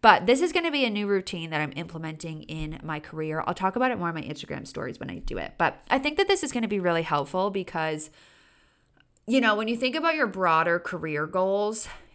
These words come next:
it's so important to, A, at a high level, be able to talk about what you do, but B, be able to share and provide that value and express that value in various settings. So whether,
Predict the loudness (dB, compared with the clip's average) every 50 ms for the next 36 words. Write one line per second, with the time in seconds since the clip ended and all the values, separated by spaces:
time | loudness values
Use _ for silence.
0 | -4 -4 -2 0 2 2 4 4 4 2 2 -2 -6 -2 0 2 2 2 0 -4
1 | -6 -8 -6 -6 -4 -2 0 0 2 2 0 0 -2 -6 -10 -18 _ -20 -20 -20
2 | -20 -20 -20 -20 -20 -20 -20 -20 -8 2 6 8 8 8 8 6 6 4 4 4
3 | 4 4 4 4 4 2 2 2 -4 -2 -2 -2 -2 -2 -2 -2 -4 -4 -4 -4
4 | -6 -6 -6 -4 -2 -2 -2 0 -2 -4 -4 -6 -6 -6 -6 -6 -4 -4 -4 -4
5 | -6 -6 -12 -20 -20 -20 -20 _ _ 4 6 6 6 6 2 -2 0 2 2 2
6 | 2 0 0 0 2 4 4 4 2 0 -2 -2 -6 -6 -6 -2 0 0 0 0
7 | 0 -2 -4 -6 -10 -8 -4 -2 -2 -2 -2 -4 -4 -6 -6 -6 -8 -6 -4 -2
8 | 0 0 0 0 -2 -2 0 0 0 2 0 0 -2 -2 -4 -4 -4 -4 -6 -6
9 | -4 -4 -4 -2 -2 -2 2 2 2 2 2 0 2 4 4 4 2 0 0 0
10 | 0 0 0 0 -2 -2 -2 -2 -4 -4 -4 -4 -4 -2 -2 -2 -2 -2 -2 -4
11 | -4 -4 -8 -8 -8 -8 -4 -4 0 2 2 2 2 4 2 2 0 -2